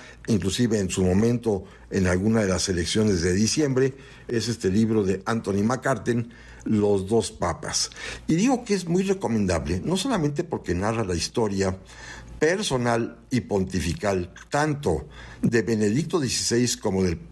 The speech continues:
Papa Francisco, sino particularmente se centra en la elección de ambos, en el cónclave que a los dos los llevó a la silla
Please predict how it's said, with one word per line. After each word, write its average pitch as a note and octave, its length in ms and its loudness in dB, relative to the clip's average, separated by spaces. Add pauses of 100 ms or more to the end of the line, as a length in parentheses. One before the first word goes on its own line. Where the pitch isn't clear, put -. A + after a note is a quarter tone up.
(160)
Papa A#2 300 -2
Francisco, F2 760 -2 (320)
sino A#2 400 0
particularmente C3 960 0
se C3+ 160 0
centra A#2+ 640 0 (480)
en C3+ 320 2
la - 300 -2
elección B2 880 0
de A#2+ 160 2
ambos, B2 580 0
en G#2 60 0
el G2+ 240 2
cónclave E3+ 640 0
que G#2+ 220 2
a F2+ 120 0
los G2+ 280 2
dos G3+ 340 0 (220)
los G2+ 320 2
llevó C3 440 0 (520)
a A#2+ 300 0 (420)
la F2+ 120 0
silla F#2+ 440 -2